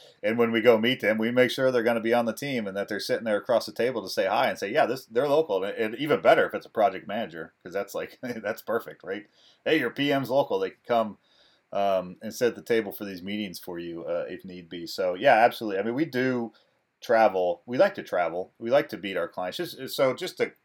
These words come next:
just to clarify that point, like, yes, we're distributing remote, but it doesn't mean we don't like to, to meet our clients. Um, it's extremely energizing, um, to sit across the table with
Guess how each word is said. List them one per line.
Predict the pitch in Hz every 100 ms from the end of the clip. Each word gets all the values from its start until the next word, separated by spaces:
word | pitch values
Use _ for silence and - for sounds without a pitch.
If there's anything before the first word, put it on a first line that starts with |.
| _ _ _ -
just | 139
to | - - _ _ _ _ _ -
clarify | 139 131 123
that | 107 101 -
point, | 147 135
like, | 98 92 - _ _
yes, | - 120 131 -
we're | 120
distributing | 104 - 113 110
remote, | 98 90 98 113 - _ _ -
but | 110
it |
doesn't | 139 127 143
mean | 117
we | 104
don't | 98 104 92
like | 95 -
to, | 92 85 - _
to | - 95 82 _ _
meet | 113 107
our | 98
clients. | - 87 80 - - - -
Um, | 87 85 82 -
it's | - 104
extremely | 104 - 135 135 113 104 98
energizing, | 101 104 90 95 90 82 85 80 - _ _ _ - _
um, | 90 90 85 82 80 80 _ _
to | -
sit | 101 127 113 -
across | 104 110 98
the | 107
table | - 95 92 90
with | 90 85